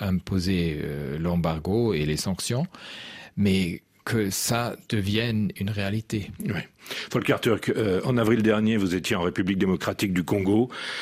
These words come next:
Speaker 2: Vous ne cessez d'appeler, là aussi, à mettre fin à ce conflit dans l'Est, avec ses conséquences, euh, innombrables. Est-ce que le haut commissaire que vous êtes, ou est-ce que plus largement les Nations Unies sont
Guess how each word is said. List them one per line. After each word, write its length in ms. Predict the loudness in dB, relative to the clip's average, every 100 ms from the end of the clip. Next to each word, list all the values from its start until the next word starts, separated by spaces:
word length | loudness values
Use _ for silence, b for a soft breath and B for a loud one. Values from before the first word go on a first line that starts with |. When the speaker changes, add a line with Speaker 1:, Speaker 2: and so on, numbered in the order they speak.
| B B
Speaker 2:
Vous 180 | 2 4
ne 60 | 4
cessez 540 | 4 2 4 4 4
d'appeler, 540 | 2 -2 0 2 4 4
là 160 | 4
aussi, 300 | 4 2 2
à 40 | 4
mettre 300 | 2 2 -2
fin 220 | 0 0
à 40 |
ce 120 | 0
conflit 500 | -2 0 0 2 2
dans 160 | 4 2
l'Est, 400 | 4 2 2 0
avec 220 | -2 -2
ses 160 | -2 -4
conséquences, 680 | -2 -2 -2 0 -2 0
euh, 220 | 0 0 -4 B B B B _
innombrables. 680 | 4 6 6 6 4 2 2
Est-ce 220 | 2 2 4
que 100 | 6
le 160 | 8
haut 160 | 8 6
commissaire 640 | 6 4 2 2 0 0
que 80 | 0
vous 280 | 0 0 0
êtes, 340 | -2 -4 -14 B B B B
ou 120 | 2
est-ce 120 | 2
que 80 | 2
plus 280 | 2 4 6
largement 440 | 4 2 2 4
les 140 | 4 4
Nations 440 | 4 2 2 2
Unies 380 | 4 4 4 2
sont 280 | 0 0